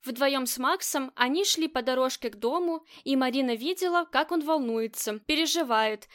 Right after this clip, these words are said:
предчувствуя встречу с Веткой. "Макс, расслабься", — тихо велела она. "Спалишься сам и меня спалишь". "Не волнуйтесь, Марина Викторовна, я себя в руках держу", — откликнулся он.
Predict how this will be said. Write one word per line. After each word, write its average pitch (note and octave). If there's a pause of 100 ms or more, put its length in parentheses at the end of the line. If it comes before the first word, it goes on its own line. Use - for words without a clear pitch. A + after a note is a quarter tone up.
(160)
предчувствуя D#4+
встречу A#3+
с -
Веткой. G#3 (240)
"Макс, C4+
расслабься", — C4+ (280)
тихо C4+
велела A#3
она. A3+ (260)
"Спалишься C#4+
сам E4 (200)
и -
меня C#4+
спалишь". A#3 (500)
"Не D#4
волнуйтесь, D#4+
Марина A#3+
Викторовна, A3 (240)
я D#4
себя E4+
в E4
руках E4
держу", — C#4 (260)
откликнулся A#3
он. A3+